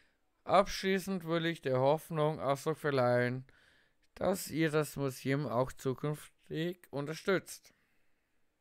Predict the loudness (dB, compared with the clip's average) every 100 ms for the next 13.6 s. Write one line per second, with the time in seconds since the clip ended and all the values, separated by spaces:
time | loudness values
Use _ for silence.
0 | _ _ _ _ _ _ _ _ _ _
1 | _ _ _ _ _ _ _ _ _ _
2 | _ _ _ _ _ _ _ _ _ _
3 | _ -2 2 2 4 4 4 0 -6 -6
4 | -6 -6 -4 -2 -2 -2 -6 -6 -4 -8
5 | -2 2 2 0 -4 -2 0 0 -2 -8
6 | -12 -18 _ _ _ _ _ _ -10 -2
7 | -2 0 4 4 4 -2 2 2 2 0
8 | 2 0 0 0 0 0 -2 -2 -2 0
9 | 0 2 2 0 -2 -2 0 -6 -6 -4
10 | -4 -4 -4 -6 -4 -4 -4 -8 -20 -20
11 | -20 -20 _ _ _ _ 4 4 2 -4
12 | -2 -2 -2 -2 -6 -4 -6 -6 -10 -10
13 | -12 -12 -14 -18 -20